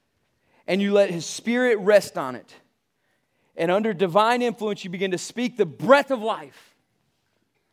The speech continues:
back into whatever it is. If it's your marriage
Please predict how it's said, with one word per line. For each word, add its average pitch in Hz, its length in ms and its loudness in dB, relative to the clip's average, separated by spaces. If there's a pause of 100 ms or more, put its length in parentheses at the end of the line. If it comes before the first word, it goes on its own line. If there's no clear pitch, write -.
(140)
back 202 240 0
into 185 200 -6
whatever 185 440 -2
it 190 120 -2
is. 117 480 -10 (2750)
If 165 140 -6
it's 214 180 -2
your 226 120 -2
marriage 175 680 0